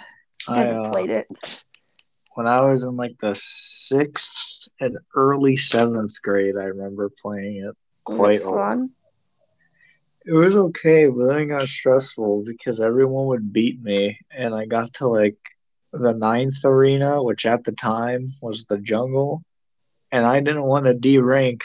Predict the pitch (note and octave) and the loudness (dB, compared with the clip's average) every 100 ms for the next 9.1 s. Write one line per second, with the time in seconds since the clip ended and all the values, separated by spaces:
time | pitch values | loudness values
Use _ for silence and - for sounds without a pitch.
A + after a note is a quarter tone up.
0 | - - - A#2+ A2 - C3 - - A#2+ | -14 -8 -2 0 0 0 0 -2 -2 -2
1 | B2+ - B2+ C3+ D3 C#3 A2+ A2+ A#2+ C3 | -2 -4 -6 -2 0 0 -4 -4 -2 0
2 | D3 E3 E3+ - _ - A#2 C3+ D#3 C3+ | 0 -2 -8 -16 _ -10 -6 -6 -6 -10
3 | A#2+ - A#2+ A2+ A2 A#2+ A#2+ G#2+ A2+ B2 | -10 -8 -8 -6 -2 -2 -2 -8 -8 -8
4 | A2 - G2+ G2 G#2+ - A#2 B2 C3 B2 | -10 -6 -6 -6 -10 -8 -2 -2 -2 -4
5 | A#2 A#2+ B2+ A2 G2 G#2+ A#2 A2 G#2 G2+ | -4 -4 -4 -6 -2 2 2 0 -4 -6
6 | F#2+ F#2+ - G#2+ G#2 _ - - - C4 | -10 -12 -6 -6 -6 _ -14 -12 -6 -2
7 | A#3+ A3 G#3+ G#3+ A3 - - - B3 - | -2 0 0 0 -2 -8 -8 -8 -10 -14
8 | - _ _ _ _ _ - - - - | -20 _ _ _ _ _ -20 -20 -8 -6
9 | C#4 | -2